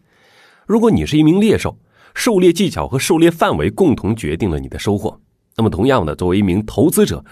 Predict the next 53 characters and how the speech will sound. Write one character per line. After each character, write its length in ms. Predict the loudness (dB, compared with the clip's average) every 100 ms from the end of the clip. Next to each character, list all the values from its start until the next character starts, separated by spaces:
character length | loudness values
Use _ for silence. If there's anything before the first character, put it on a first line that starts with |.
| -8
掌 200 | -4 -2
握 140 | 0 0
的 100 | 0
投 240 | -2 -2
资 100 | 0
工 240 | -2 -2 -2
具 80 | -4
越 160 | -6
丰 220 | -4 -2 0
富， 240 | 0 -4 -8 -8
找 180 | -8 -4
到 100 | -4
好 420 | -4 -8 -10 -4
的 140 | -4
投 260 | -4 -4 -4
资 100 | -4
机 180 | -4 -4
会 140 | -2
的 100 | -8
可 260 | -10 -10 -8
能 220 | -2 0
性 160 | 0 -2
越 160 | -2
高。 180 | -8 -14 _ _ _ _ _ _
所 180 | -4 -2
以 100 | -2 -6 _
在 100 | -4
这 240 | -2 0 0
本 100 | -2
书 180 | -2 -2
里， 120 | -2 -20 -16
作 140 | -2 -2
者 80 | 0
一 80 |
共 160 | 0 0
介 180 | 2 0
绍 120 | 0
了 100 | -6
五 260 | -4 0 0
种 160 | -2 -10
投 180 | -8 -6
资 140 | -4
工 160 | -2 -2
具： 160 | -4 -10 _ _ _ _
股 220 | -2 -2
票、 200 | 2 0 0 _ _
指 200 | -6 -6
数 220 | -2 0
基 140 | 0 0
金、 260 | 0 -2 -10
可 180 | -4 -2
转 160 | 0 0
债、 180 | -2